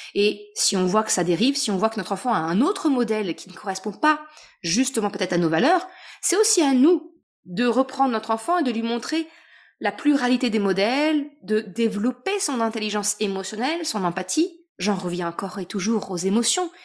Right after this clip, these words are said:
qui me sont si chères. Parce que si on est en mesure d'entendre les émotions, si on est en mesure de les exprimer correctement,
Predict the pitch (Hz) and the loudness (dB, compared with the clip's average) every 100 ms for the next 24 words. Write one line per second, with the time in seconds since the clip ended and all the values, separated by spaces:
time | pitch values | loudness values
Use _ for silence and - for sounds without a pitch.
0 | - - - 202 202 196 180 - 254 - | -20 -10 -4 -2 -4 -4 -4 -2 0 2
1 | 339 - - _ _ _ _ _ - - | 2 0 -8 _ _ _ _ _ -4 -2
2 | 240 - - 269 240 208 190 214 220 220 | 0 0 0 0 0 0 0 0 0 -2
3 | 214 190 180 196 175 170 165 170 185 - | -4 -4 -4 -6 -2 -2 -2 -2 -4 -6
4 | 302 294 - - - 175 175 170 175 190 | -8 -10 -12 -4 0 2 2 2 2 2
5 | 208 160 160 156 165 170 214 - - - | 2 2 2 2 0 0 -2 -2 -4 -4
6 | 262 254 240 196 - - 294 202 175 - | -2 0 2 0 -4 -2 0 0 -2 -2
7 | 220 294 294 | 0 0 -4